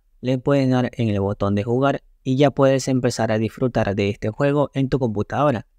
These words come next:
Y listo, gente, eso sería prácticamente todo por el video de hoy. Yo sé que muchas personas pues no les gustan que los emuladores les instalen otras aplicaciones, pero esta es la única manera en la que podemos acceder a las últimas versiones de los emuladores.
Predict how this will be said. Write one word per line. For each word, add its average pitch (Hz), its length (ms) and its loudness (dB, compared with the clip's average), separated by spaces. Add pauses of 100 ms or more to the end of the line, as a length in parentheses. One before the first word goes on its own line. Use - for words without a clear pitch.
(200)
Y 135 140 0
listo, 143 260 2
gente, 143 400 2 (100)
eso 120 220 0
sería 110 320 0
prácticamente 101 720 -2
todo 107 340 0
por 98 140 -4
el 95 100 0
video 98 240 0
de 104 120 0
hoy. 156 180 0 (260)
Yo 143 100 -4
sé 156 160 0
que 156 100 2
muchas 143 260 0
personas 127 460 0
pues 107 160 -2
no 113 80 2
les 123 120 2
gustan 120 440 -2
que 107 80 0
los 101 220 0
emuladores 101 520 0
les 107 120 -2
instalen 101 520 -2
otras 104 320 -6
aplicaciones, 104 800 -2 (240)
pero 143 220 2
esta 135 280 0
es 127 140 2
la 123 120 2
única 120 440 0
manera 107 320 0
en 110 80 -2
la 110 100 -2
que 104 140 -4
podemos 101 480 -4
acceder 123 520 -2
a 131 100 0
las 139 200 0
últimas 135 340 2
versiones 110 460 0
de 107 80 2
los 101 240 0
emuladores. 104 580 -2